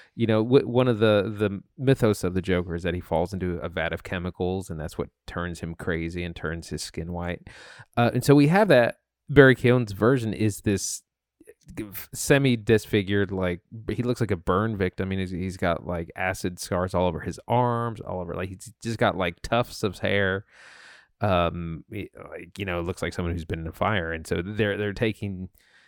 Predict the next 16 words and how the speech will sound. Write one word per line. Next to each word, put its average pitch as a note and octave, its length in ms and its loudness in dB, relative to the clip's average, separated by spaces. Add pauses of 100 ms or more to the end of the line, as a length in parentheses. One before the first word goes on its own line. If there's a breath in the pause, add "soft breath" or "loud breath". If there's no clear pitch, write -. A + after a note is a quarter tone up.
(180 soft breath)
that - 300 0
cue C#3 280 4
ve-, G#2+ 200 4 (100)
very, G#2+ 720 0 (160)
you B2+ 80 0
know, G#2+ 80 2
just A2 280 -4
they're A#2+ 100 0
going A2 200 2
in, G#2 160 -4
in G2 100 -6
a F#2+ 60 -4
really G2 260 0
interesting F2+ 460 -8
way. G2 220 -2
Also, A2+ 640 4